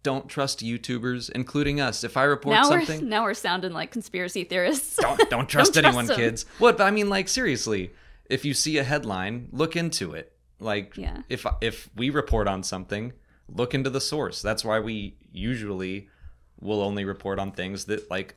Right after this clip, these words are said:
Speaker 1: Lucasfilm has said, or at least someone credible, or, like, The Hollywood Reporter or Variety, and even they get stuff wrong.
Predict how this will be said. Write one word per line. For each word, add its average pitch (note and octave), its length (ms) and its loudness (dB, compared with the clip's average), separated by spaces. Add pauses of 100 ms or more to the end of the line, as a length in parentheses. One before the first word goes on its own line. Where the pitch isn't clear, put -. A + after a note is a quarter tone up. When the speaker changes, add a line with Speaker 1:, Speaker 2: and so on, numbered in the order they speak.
Speaker 1:
Lucasfilm G#2 600 -6
has F2 200 -8
said, E2 440 -6
or A2 240 0
at F#2+ 260 -6
least - 460 -6 (340)
someone G#2+ 540 -2
credible, F2+ 560 -2
or, F2+ 160 -8
like, F2 340 -6 (540)
The G2+ 100 -6
Hollywood A2 440 -2
Reporter G#2 440 -4
or F#2+ 140 -6
Variety, F#2 640 -2
and G#2 140 -4
even D3 340 -4
they D3 140 -4
get G#2+ 200 -6
stuff - 300 -4
wrong. E2 340 -10